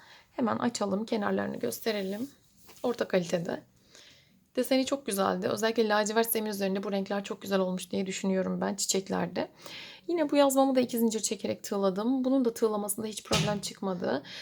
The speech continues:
Siz de YouTube'un arama kısmına Oya'nın bin doksan sekiz yazarsanız bu yazmamın da, e, bu, bu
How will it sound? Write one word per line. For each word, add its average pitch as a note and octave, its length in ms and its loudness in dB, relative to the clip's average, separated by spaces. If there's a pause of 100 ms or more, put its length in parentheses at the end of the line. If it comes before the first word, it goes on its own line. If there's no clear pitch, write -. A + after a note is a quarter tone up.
(140)
Siz C4 360 2
de G#3 200 4 (560)
YouTube'un C4 380 -2
arama A3+ 300 0
kısmına F#3+ 480 0
Oya'nın G3+ 420 4
bin G#3 120 0
doksan G3+ 300 -4
sekiz G3 280 -4
yazarsanız G#3 680 0
bu B3 80 2
yazmamın F#3 560 0
da, F#3 220 0
e, G3 160 -6
bu, G3+ 200 -8
bu - 140 -8